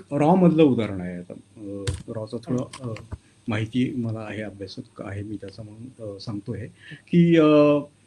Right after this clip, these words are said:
ज्या वेळेला एलटीटीईच्या विरोधामध्ये आपलं वॉर चालू होतं, अ, श्रीलंकेमध्ये,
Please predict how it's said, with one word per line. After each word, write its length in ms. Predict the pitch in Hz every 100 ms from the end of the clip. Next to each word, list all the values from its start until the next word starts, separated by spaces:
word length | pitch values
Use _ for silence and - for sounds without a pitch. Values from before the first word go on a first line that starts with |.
| _ _ _ 226 - -
ज्या 140 | 135 143
वेळेला 400 | 170 165 160 175 156
एलटीटीईच्या 580 | 131 127 143 139 135
विरोधामध्ये 580 | 135 127 123 123 120 123 117
आपलं 220 | 110 113
वॉर 260 | 110 107 113
चालू 300 | 110 104 98
होतं, 200 | 98 - _ _ _ _ _ -
अ, 220 | - 95 - _ _ -
श्रीलंकेमध्ये, 640 | 151 113 113 101 95 87